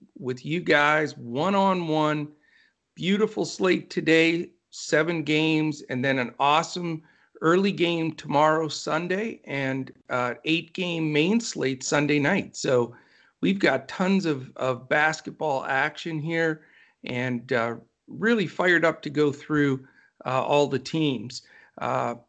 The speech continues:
and all the games here. There's some, some great plays, uh, already identified, some fades I'm looking at, and some value plays that I think are gonna help the, the slate work. So, uh, very interesting, uh, games.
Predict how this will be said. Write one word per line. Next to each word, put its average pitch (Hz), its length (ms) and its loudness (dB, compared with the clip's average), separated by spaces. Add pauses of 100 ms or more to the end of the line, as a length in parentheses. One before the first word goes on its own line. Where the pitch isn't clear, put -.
(460)
and 135 200 -4
all 151 180 4
the 139 100 0
games 160 440 2
here. 117 300 -6
There's 143 260 0
some, 123 240 -6
some 131 260 -8
great 165 380 0
plays, 170 680 2
uh, 135 60 -4
already 151 480 2
identified, 147 800 2
some 107 180 -12
fades 143 440 -6
I'm 139 220 -6
looking 147 300 -2
at, 147 320 2 (460)
and 131 420 -2
some 123 380 -2
value 139 400 0
plays 139 400 -4
that 135 80 -6
I 120 80 -2
think 127 260 -8
are 135 40 -16
gonna 120 200 -4
help 123 380 -4
the, 120 260 -2
the 117 140 -6
slate 127 420 -4
work. 123 400 0
So, 113 460 -2 (420)
uh, 110 320 -2 (140)
very 196 400 4
interesting, 190 920 2
uh, 151 200 2
games. 170 600 0